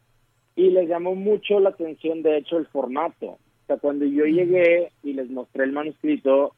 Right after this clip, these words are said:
Speaker 1: me dijeron, "Ok, esto es un guión". Y yo, "No, léelo bien. O sea, sí es un guión, pero está combinado con una novela literaria".
Speaker 2: Ujú.
Speaker 1: Porque en lugar de descripción de escena, yo estoy usando la narrativa.
Speaker 2: Así es.
Speaker 1: Pero en lugar de capítulos,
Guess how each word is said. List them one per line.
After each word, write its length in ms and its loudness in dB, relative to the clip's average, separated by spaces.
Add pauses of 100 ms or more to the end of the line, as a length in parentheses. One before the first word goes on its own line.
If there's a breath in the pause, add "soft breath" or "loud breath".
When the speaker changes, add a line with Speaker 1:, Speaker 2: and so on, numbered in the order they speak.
Speaker 1:
me 100 -14
dijeron, 440 0 (800)
"Ok, 240 -2
esto 300 0
es 60 -14
un 160 -10
guión". 440 0 (480)
Y 120 -2
yo, 100 0
"No, 220 2
léelo 340 4
bien. 380 -2 (500)
O 140 -12
sea, 240 -4
sí 80 2
es 160 2
un 160 4
guión, 380 2 (420)
pero 140 -4
está 220 -10
combinado 460 -2
con 160 -8
una 120 -8
novela 280 -2
literaria". 640 0
Speaker 2:
Ujú. 180 -12 (560)
Speaker 1:
Porque 500 2
en 140 -2
lugar 300 2
de 140 2
descripción 720 -4
de 100 2
escena, 500 0
yo 120 -4
estoy 240 -4
usando 280 -2
la 140 0
narrativa. 640 -2
Speaker 2:
Así 300 -20
es. 160 -20
Speaker 1:
Pero 180 4
en 80 2
lugar 240 4
de 80 -2
capítulos, 640 -2